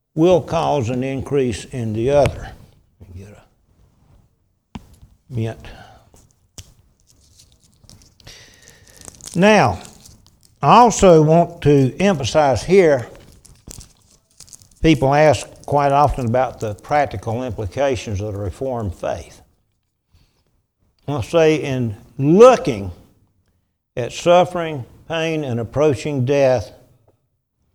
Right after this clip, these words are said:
the practical implications of the Reformed faith are extraordinarily important. Okay? First, let's be clear. When we say Reformed faith, Reformed faith is not a religion.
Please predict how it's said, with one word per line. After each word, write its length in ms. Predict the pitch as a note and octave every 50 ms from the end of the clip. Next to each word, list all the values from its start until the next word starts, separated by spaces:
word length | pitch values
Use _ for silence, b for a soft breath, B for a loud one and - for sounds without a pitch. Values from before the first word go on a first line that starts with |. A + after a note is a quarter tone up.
| _ _ _ _ _ _ _ _ _ _ _ _ _ _ _ -
the 80 | - A2
practical 580 | - - D3 E3+ F3+ F3 F3+ D#3+ E3+ E3+ E3 E3+
implications 840 | D#3+ C#3 - D#3 C#3 - - D3 D3 C#3+ B2+ G2+ A#2 B2+ B2 G2 -
of 200 | - B2+ B2 B2
the 40 |
Reformed 560 | B2+ B2+ B2+ G#2 - - D3 D3+ D#3+ E3 D#3+ -
faith 480 | - C3+ C3 B2 B2 B2 A2+ - - - - _ _ -
are 220 | A#2 A#2 B2 C3
extraordinarily 1500 | B2+ B2 - - - - - - _ _ - E3 F#3 G3+ G#3 F#3 D3 C3 B2+ B2+ B2 B2 B2 B2 B2 B2+ C3 C3 A#2 A2
important. 680 | A#2 A#2+ A#2 - - - G3+ G3 E3+ G#2 F2 - - - b b b b b b b _ _ _ _ _ -
Okay? 440 | F#2+ E2+ - - D3+ E3 F3+ F3 - - b b b b b b b b b b _
First, 220 | - F#3 F3+ - -
let's 160 | F3+ D3 -
be 200 | - D#3 D3+ C3
clear. 340 | - - E3 E3 C#3+ A#2+ A2+
When 160 | A2+ B2 D3
we 100 | F3 F3+
say 300 | - - - G3+ G3 F3+
Reformed 680 | D#3 D3+ C#3+ G#2 - - E3+ E3+ D#3+ D#3+ D3 A2 -
faith, 460 | - D#3+ D#3+ C#3 A2+ G2+ F2 - - -
Reformed 480 | F#2+ - - F3+ G3+ A3 G#3+ F3+ -
faith 360 | - D#3+ D#3 D3+ C#3+ - - D#3
is 40 |
not 300 | C#3+ C#3 D3 D#3 D#3+ E3
a 40 | E3
religion. 720 | E3 E3 E3 E3 E3+ F3+ F#3 F3+ D#3 A#2 G#2+ F2+ D#2 -